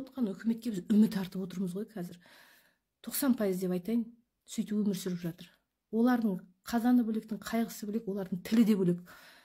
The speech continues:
Қарап отырсаңыздар, тілі де бөлек. Олар қазақша сөйлемейді де, сен қазақ тілін, қазақ тіліңді ана жаққа қойып қойған. Қазақ тілі ол халықтың тілі. Орыс тілі вот өздерінің элитаның тілі. Қыдыру,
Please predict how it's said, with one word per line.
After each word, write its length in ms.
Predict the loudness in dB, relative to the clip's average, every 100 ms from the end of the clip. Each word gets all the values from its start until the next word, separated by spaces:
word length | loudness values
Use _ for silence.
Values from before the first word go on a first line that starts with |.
| _ _ _
Қарап 280 | 0 2 2
отырсаңыздар, 480 | 0 -2 -2 -2 -6
тілі 220 | 2 4 4
де 80 | 4
бөлек. 260 | 2 -2 -2
Олар 200 | -4 -4
қазақша 320 | -8 -8 -10
сөйлемейді 560 | 0 4 4 4 2 -2
де, 80 | -6
сен 240 | -4 -6
қазақ 300 | -6 -8 -10
тілін, 220 | -6 -4 -4 -4
қазақ 240 | -6 -6 -6
тіліңді 180 | -4
ана 120 | -4 -4
жаққа 160 | -8 -10
қойып 160 | -8
қойған. 220 | -6 -6 -10 -20 -20 _ -6
Қазақ 300 | -4 -4 -4
тілі 120 | -6
ол 120 | -6 -10 _ -4
халықтың 440 | -2 0 -2 -2
тілі. 140 | -2 -4 -8 _ _ _ _ _ -2
Орыс 200 | 0 -2 -6
тілі 200 | -6 -4
вот 160 | -6 _ _ -6
өздерінің 400 | -2 0 -2 -2
элитаның 460 | -2 -2 -4 -4 -4
тілі. 180 | -10 -16 _ _ _ _ _ _ _ _ _ _ _ _ _ _ 2
Қыдыру, 340 | 4 4 4